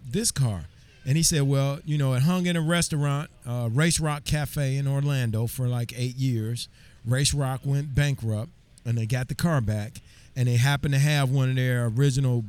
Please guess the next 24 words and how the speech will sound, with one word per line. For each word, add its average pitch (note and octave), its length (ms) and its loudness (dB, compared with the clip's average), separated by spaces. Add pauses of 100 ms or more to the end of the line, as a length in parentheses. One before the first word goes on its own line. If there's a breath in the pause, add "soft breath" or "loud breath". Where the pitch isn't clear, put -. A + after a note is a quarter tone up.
(160)
B C#3 160 6
one C#3 280 2
Pro D#3+ 240 2
Stock B2 280 -4
motors, G#2+ 480 -4 (260 loud breath)
so C3 160 -4
they B2 120 0
married C3 420 0
the B2 160 -6 (340)
car D3 340 0
up, A#2 220 -4
the B2 80 -4
actual B2 500 -2
Darrell B2+ 320 2
Alderman B2 500 -2
championship B2+ 600 -2
car C3 220 0
in A#2 100 -2
ninety-one A#2+ 540 0
with A2+ 140 -2
this A#2+ 180 -2
motor B2 320 0
and B2 100 -4
trans, A#2 540 -4